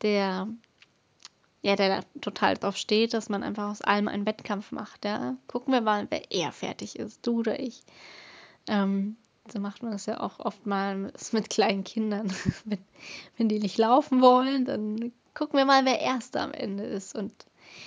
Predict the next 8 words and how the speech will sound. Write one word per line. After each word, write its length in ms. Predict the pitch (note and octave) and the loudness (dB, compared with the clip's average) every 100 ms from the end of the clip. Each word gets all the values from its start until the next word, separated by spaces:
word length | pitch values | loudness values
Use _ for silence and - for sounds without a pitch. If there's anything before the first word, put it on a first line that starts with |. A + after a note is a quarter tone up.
| - _ _ | -20 _ _
wenn 160 | A3+ A#3 | 6 8
die 140 | A#3+ | 8
dann 180 | A3 G#3+ | 6 4
hier 280 | A#3+ A3+ A3 | 4 4 4
diesen 720 | G#3+ G3+ G3+ G3+ A3 A3+ A3 | 0 -2 -2 -4 -6 -6 -2
Wettkampfgeist 840 | G#3+ - A3 G3+ - G3+ F#3+ - | -4 -2 -6 -6 0 0 0 -4
haben, 320 | G#3+ G#3+ A#3 A3+ | -2 -2 -2 -2
dann 340 | G#3 G#3 A3 | -2 -4 -6